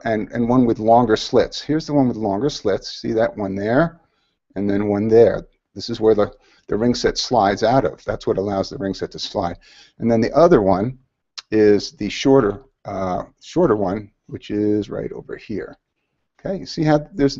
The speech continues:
there's no longer slits on that one? All right, so that's the one we're gonna remove.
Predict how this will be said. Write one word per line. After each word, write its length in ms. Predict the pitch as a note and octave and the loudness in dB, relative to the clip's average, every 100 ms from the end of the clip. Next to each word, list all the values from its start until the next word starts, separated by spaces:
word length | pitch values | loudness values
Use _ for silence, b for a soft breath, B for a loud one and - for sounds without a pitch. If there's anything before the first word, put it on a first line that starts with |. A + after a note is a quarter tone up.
| - - | -10 -2
there's 180 | C3 | 0
no 120 | C#3 C3 | 2 4
longer 280 | C3 C3+ B2+ | 4 4 2
slits 280 | C#3 C#3+ | 0 0
on 140 | D3+ D3+ | 2 2
that 120 | D#3 | 2
one? 200 | F3+ F#3+ - _ _ _ _ _ _ _ A#2 | 0 -6 -10 _ _ _ _ _ _ _ -2
All 60 | |
right, 260 | C3 G3 - | 2 2 0
so 160 | - | 2
that's 240 | B2 D#3+ - | 4 4 2
the 80 | C3+ | 0
one 260 | A2 A2 | 2 2
we're 100 | G#2 | 2
gonna 180 | A2 G2+ | 2 0
remove. 420 | F#2+ A2 F#2 D#2 | 0 0 -2 -6